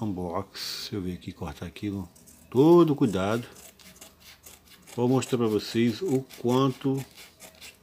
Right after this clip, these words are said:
esse pedido, esse pedido em mim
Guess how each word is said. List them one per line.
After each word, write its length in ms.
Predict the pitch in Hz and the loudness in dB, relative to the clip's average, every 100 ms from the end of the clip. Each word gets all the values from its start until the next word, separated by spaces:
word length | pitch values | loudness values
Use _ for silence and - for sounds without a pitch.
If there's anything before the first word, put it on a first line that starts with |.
| - | -8
esse 400 | 117 131 131 - | -2 -2 -2 -6
pedido, 600 | 120 117 87 90 107 101 - | -4 -4 -2 -2 -4 -6 -6
esse 500 | 117 120 - 127 139 - - - - - - | -4 -4 -6 -6 -6 -8 -20 -20 -20 -16 -8
pedido 460 | 101 95 95 95 | -6 -6 -6 -6
em 60 | 101 | -4
mim 300 | 85 87 | 4 4